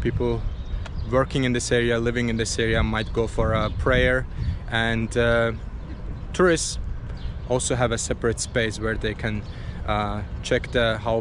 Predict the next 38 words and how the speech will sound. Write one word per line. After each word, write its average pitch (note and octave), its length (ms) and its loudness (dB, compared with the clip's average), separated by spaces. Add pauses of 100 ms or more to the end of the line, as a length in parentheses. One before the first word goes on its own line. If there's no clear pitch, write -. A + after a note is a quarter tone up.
people A2+ 240 -2
are G#2+ 80 -2
praying, A2+ 480 0
and G#2 160 -4
they G#2 60 -4
can G#2 180 -4
still A#2 360 -2
enjoy A2+ 360 -2
the G#2+ 200 0
architecture A2 760 -2 (300)
of A2 160 -2
Hagia A2 180 2
Sophia. A2+ 360 0
Hagia B2 120 2
Sophia E3+ 580 2
is, C#3+ 360 -2 (400)
uh, C3+ 280 4
one C#3 240 0
thousand D#3+ 640 2
five C#3+ 320 -2
hundred C#3 400 2
years C3 400 2
old, D3 240 2
so A#2 220 2
it's - 180 -4
a A#2 200 4
very A#2+ 220 2
iconic A#2 460 0
and G#2+ 100 -2
historical, A2+ 720 -2 (400)
uh, G#2+ 360 0
building A2 480 0 (100)
here. G2 160 -4 (1080)
So, E3+ 280 2 (400)
such - 220 0
a E3 60 4
nice D3 260 2
views, D3 540 4